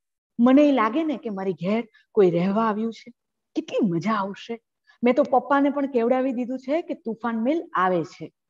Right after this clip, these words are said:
હજી તો છેલ્લું વાક્ય પૂરું કરીને કશું બોલું તે પહેલા તો ચકુ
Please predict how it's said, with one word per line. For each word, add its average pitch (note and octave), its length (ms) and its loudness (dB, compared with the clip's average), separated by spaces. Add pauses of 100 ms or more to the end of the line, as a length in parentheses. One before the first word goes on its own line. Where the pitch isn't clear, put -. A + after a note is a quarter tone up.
(1120)
હજી F3+ 200 -4
તો B3 300 -4 (300)
છેલ્લું A#3 480 -2
વાક્ય A3+ 300 -6
પૂરું A#3 360 -6
કરીને A#3 360 -6
કશું A#3 360 -8
બોલું B3+ 440 0 (300)
તે G#3 160 4
પહેલા G3 380 -4
તો A3 180 -10
ચકુ A#3 680 -10